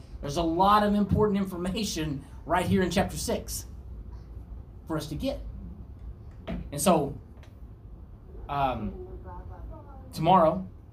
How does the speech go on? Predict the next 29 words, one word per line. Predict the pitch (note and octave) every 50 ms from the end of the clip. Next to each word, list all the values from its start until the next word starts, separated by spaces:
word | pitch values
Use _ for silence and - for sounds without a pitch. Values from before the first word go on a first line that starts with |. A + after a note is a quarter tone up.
| - - -
maybe, | C3 B2+ D3+ E3+ E3+ F3 D#3+ D#3 -
maybe | B2+ C#3 D3 E3
tonight, | D#3+ - D3+ C#3 D3 D#3+ C3 A2+
who | A#2 C3
knows? | C3+ C#3+ D3 A#2 G#2 G2+ - - - - - - - - - - - - -
Um, | D3 D#3 D3 C3 A2 A2+ G#2 G2 - - - - - - - - - - - - - - - - - - - - - - - - -
you're | - A#2 D3+ F3+
gonna | G3 G#3 F3+
have | F#3 F3+
some | - - C#3+ C3+
stumbling | - F3 G3+ G#3 - A#2+ G#2
blocks. | G2+ G2 F2 F2 - - - - - - - B4 B4 A#4+ A#4+ A#4+ A#4+ A#4+ B4 B4 B4 B4 B4 A#4 A#4 - A#4 A#4 A4+ A4+ A4+ A4 - - - G#4+ G#4+ - - - - - - -
Some, | - C#3+ E3 F3+ -
someone's | - F3+ G3+ G3+ F#3
gonna | F#3+ G3 F#3+
throw | - F#3+ G3
a | F#3+
stumbling | F#3 G3+ F#3 F#3+ F#3+ F3 D#3
block | D3 D3 D3 C#3+
your | C#3+ C#3
way. | C#3+ D#3+ D#3+ - - - - - - - - - - - - - - -
There's | - C3+ D#3
gonna | E3 E3+
be | D#3+ E3 E3
an | D#3+
offense | D#3 - F#3 F#3+ F#3+ F#3+ - - - - - - - - - -
come | - F#3 F#3+ F#3+ G3+ G3 F#3 E3 - B2+
your | C3+ D#3+ F3 F#3 F#3+ G3
direction | F3+ F#3 F#3 G3 G3 G3 - - C#3+ C3 A2+ G#2 -